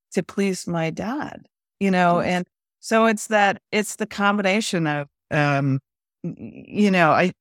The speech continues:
Speaker 1: I just knew we were divided. And after the eighty-four Olympics and I'm at Texas is when, and, uh, just struggling th-, and just, you know, struggling in silence. Um, and that's when I wanted to pursue and switch. And I was having shoulder surgery and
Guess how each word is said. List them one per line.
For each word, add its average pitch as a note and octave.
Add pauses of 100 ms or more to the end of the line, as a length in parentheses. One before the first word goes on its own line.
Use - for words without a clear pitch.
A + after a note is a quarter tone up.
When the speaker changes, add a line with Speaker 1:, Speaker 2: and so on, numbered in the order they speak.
(160)
Speaker 1:
I F#3
just A3
knew A3
we G3+
were D#3+
divided. C3
And D3+ (140)
after F#3
the D#3
eighty-four F3
Olympics C#3+
and D3+
I'm D3
at C#3+
Texas D#3+ (180)
is C#3
when, C#3+
and, C#3+ (400)
uh, C3
just G3
struggling D#3 (280)
th-, -
and E3
just, G3+ (120)
you E3
know, D3+
struggling E3
in C3+
silence. C3+
Um, C3 (100)
and D3+
that's D#3+
when D#3
I D3
wanted C#3+
to C#3
pursue C#3+
and C3
switch. C#3
And C#3
I C#3+
was C#3+
having D#3
shoulder D3
surgery D3
and C#3+